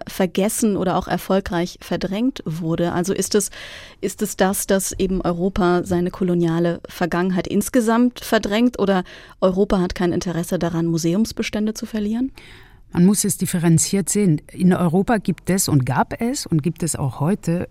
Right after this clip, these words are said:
Speaker 2: Personen, oft in der Zivilgesellschaft oder Vertreterinnen und Vertreter der Presse und der öffentlichen Meinung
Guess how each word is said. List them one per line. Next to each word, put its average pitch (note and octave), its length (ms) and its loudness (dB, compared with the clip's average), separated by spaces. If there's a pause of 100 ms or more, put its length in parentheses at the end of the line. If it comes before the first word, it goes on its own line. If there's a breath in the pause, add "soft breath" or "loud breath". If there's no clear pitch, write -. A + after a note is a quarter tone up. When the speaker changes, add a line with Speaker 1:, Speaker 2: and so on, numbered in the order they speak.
Speaker 2:
Personen, A3 880 2
oft - 300 -2
in D#3 80 4
der D3 140 0
Zivilgesellschaft F3+ 1120 0
oder D3 160 -2
Vertreterinnen C#3+ 1160 0
und D3+ 140 2
Vertreter D3+ 440 -2
der C3+ 120 0
Presse F#3+ 840 0
und C#3 320 -2
der C3 120 -6
öffentlichen D3+ 500 0
Meinung F3+ 380 4